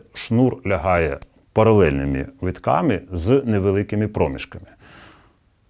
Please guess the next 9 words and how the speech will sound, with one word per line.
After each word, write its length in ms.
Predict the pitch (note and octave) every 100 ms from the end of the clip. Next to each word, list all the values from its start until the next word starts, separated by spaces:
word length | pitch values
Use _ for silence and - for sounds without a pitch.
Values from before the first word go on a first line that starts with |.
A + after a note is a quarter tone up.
| _ -
До 100 | E2
речі, 340 | F#2 - G2 -
у 100 | F2+
Ванкіша 480 | F#2+ E2 - -
дев'ятнадцятого 720 | F#2+ B2 D#3 A3+ A#3 - G#2+ D#2+
року 320 | C#2+ - - -
намотка 420 | G2 F#2 D#3+ - A#2
була 260 | A#2 B2
перехресного, 880 | B2 A2 G#2 - D2 - D#2 D2+